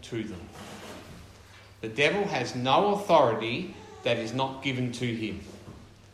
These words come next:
He, he is like a goat on a chain, and he can go as far as that chain goes, and then he stops. And the Lord, uh,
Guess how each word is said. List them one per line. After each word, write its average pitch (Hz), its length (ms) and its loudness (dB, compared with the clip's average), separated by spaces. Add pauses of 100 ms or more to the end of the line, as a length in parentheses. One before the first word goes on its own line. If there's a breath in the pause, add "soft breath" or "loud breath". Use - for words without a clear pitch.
(220)
He, 147 240 4
he 147 380 4
is 123 120 -2
like 139 320 6 (440 loud breath)
a 120 80 -2
goat 143 520 6
on 135 140 -2
a 120 100 -2
chain, 139 560 0 (580 loud breath)
and 113 200 -4
he 165 140 4
can 165 180 0
go 151 140 8
as 120 120 2
far 165 320 8
as 147 120 4
that 147 240 2
chain 139 340 0
goes, 117 460 0 (160)
and 110 120 -6
then 156 140 2
he 165 80 0
stops. - 640 2 (1040)
And 117 360 0
the 120 60 0
Lord, 180 580 4 (380 loud breath)
uh, 120 320 2